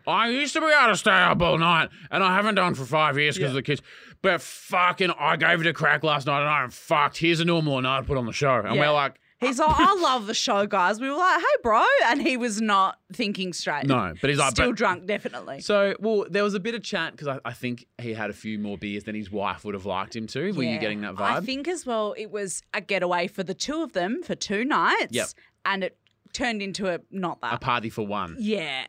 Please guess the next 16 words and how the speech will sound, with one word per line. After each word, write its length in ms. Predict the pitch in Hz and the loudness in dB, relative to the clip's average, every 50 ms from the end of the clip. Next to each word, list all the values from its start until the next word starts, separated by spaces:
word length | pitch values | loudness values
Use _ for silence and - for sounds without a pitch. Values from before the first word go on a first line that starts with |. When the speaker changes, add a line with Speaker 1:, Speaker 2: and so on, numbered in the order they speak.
| - | -12
Speaker 2:
yeah. 200 | - 175 170 123 - _ _ _ _ - - _ _ _ _ _ _ _ _ _ _ _ _ _ _ _ - | -12 -12 -10 -12 -12 _ _ _ _ -20 -20 _ _ _ _ _ _ _ _ _ _ _ _ _ _ _ -14
Speaker 1:
So 680 | - - - 143 139 139 139 139 135 135 135 131 123 - - _ _ _ _ _ _ _ | -6 -2 0 2 2 4 4 2 2 2 2 0 -2 -4 -8 _ _ _ _ _ _ _
Tony 320 | - 175 180 196 208 208 196 | -4 -4 -4 -2 -4 -4 -4
says 260 | - 190 170 165 - | -4 -4 -4 -4 -4
something 380 | 180 156 143 139 147 139 139 | -6 -6 -6 -8 -10 -10 -8
like, 500 | 135 131 127 123 120 117 - - - _ _ _ _ _ _ _ - - - - | -6 -4 -2 -2 -4 -4 -8 -12 -20 _ _ _ _ _ _ _ -20 -16 -10 -4
"Oh, 400 | 143 175 196 196 180 160 139 - - - - _ | 0 2 2 4 4 2 0 -2 -6 -14 -18 _
hope 160 | - 117 127 123 | -6 -6 -4 -4
you're 80 | 139 143 | -2 -2
not 120 | 147 160 | -2 -2
in 120 | 185 202 | -2 -2
the 40 | 208 | -2
bad 360 | 196 220 226 240 262 277 214 | 0 0 0 0 0 -2 -2
books." 420 | 175 180 180 190 185 - - - - | -2 -2 -2 -2 -2 -6 -8 -8 -6
Speaker 2:
Yeah. 260 | 196 196 185 165 - - _ _ _ _ _ - | -4 -4 -4 -6 -6 -10 _ _ _ _ _ -8
Speaker 1:
And 260 | 135 139 139 139 | -6 -6 -6 -8